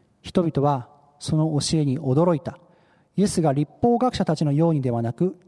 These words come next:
権威あるものとして教えられたからである。ちょうどその時、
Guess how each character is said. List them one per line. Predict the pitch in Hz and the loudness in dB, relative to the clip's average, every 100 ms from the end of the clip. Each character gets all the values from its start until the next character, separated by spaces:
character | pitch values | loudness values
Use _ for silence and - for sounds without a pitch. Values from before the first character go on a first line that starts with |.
| _ | _
権 | 233 285 233 | 2 4 2
威 | 185 | 2
あ | 190 | 0
る | 190 | 2
も | 139 143 | 2 0
の | |
と | 143 | 0
し | 127 | -2
て | - 180 | -2 -2
教 | 147 123 156 | -2 -2 -2
え | 139 | 0
ら | |
れ | 139 | 0
た | 165 | -2
か | - | -2
ら | 110 | -4
で | 98 | -6
あ | |
る。 | - - _ - - _ _ | -8 -16 _ -20 -20 _ _
ち | - | 0
ょ | 208 233 | 2 4
う | |
ど | 220 | 2
そ | 226 | 2
の | 214 | 0
時、 | 214 131 | -2 -4